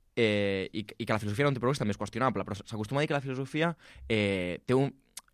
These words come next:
s'eixampla, però mai s'avança, no? I llavors, una manera de justificar això és que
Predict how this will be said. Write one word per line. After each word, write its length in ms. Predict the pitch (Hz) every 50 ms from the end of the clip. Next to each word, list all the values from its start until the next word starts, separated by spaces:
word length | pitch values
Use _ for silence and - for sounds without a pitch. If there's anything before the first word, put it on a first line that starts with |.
| _ _ _ _ _ _ - - -
s'eixampla, 760 | - - 120 107 - 131 139 175 180 156 156 147 156 180 220 247 - _ _ _ _ _ _ _ _ _ _ _ _ _ -
però 140 | 131 131 127
mai 320 | 127 123 123 127 135 139 151
s'avança, 680 | 143 - 147 123 107 101 95 87 92 - - - - - - _ -
no? 220 | 104 110 135 175 - - - - - -
I 60 | 117 123
llavors, 280 | 127 147 143 117 - - - 120
una 140 | 127 147 151
manera 160 | 151 151 151
de 80 | 139 123 107
justificar 420 | 107 104 - 110 110 117 - 127 120
això 400 | 117 - - 147 143 143 165 214 214 _ - - - - - - -
és 80 | 120 -
que 120 | - 117